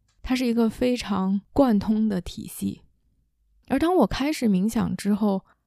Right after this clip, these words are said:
那种感觉有点像打通任督二脉。这棵树本身已经很通畅了，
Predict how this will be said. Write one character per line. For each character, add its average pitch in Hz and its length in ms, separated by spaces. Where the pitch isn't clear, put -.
那 269 120
种 277 140
感 233 120
觉 185 100
有 202 140
点 190 220
像 196 320
打 170 220
通 233 260
任 196 240
督 214 180
二 208 200
脉。 196 400
这 320 120
棵 320 120
树 320 160
本 - 240
身 254 240
已 233 140
经 208 180
很 208 240
通 185 280
畅 196 280
了， 196 280